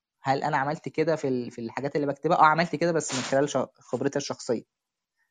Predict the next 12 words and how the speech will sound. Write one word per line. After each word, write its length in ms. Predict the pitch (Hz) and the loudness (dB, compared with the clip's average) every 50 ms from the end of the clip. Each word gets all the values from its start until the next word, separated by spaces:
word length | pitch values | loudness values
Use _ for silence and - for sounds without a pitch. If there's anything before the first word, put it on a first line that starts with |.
| _ _ | _ _
ما 80 | - 127 | -4 0
جبتش 360 | 127 156 165 - 165 165 - | 0 0 -2 -2 -6 -8 -6
مثلًا 360 | 151 156 - 160 151 147 147 | -6 -2 -2 -2 -2 -2 -2
كذا 240 | 135 - 156 147 151 | 0 0 2 2 0
شخص 360 | 139 - 156 156 - - - | 0 0 -2 -2 -2 -6 -8
مش 260 | 143 135 131 127 - - | -8 -6 -6 -6 0 2
عارف 260 | 123 135 160 160 143 | 4 4 4 4 4
يقول 220 | 143 143 139 147 | 4 4 4 6
لأ، 220 | 151 170 170 - _ - 147 156 165 170 170 165 156 127 110 | 4 4 2 2 _ 2 4 4 6 6 6 4 4 4 2
أو، 320 | 120 123 127 123 120 127 123 120 123 123 - _ _ _ _ _ _ _ _ - | 2 2 0 0 -2 -2 0 0 -2 -4 -8 _ _ _ _ _ _ _ _ 0
أو 100 | 127 120 | 2 2
عملت، 320 | 120 131 135 151 160 - | 2 2 0 -4 -4 -2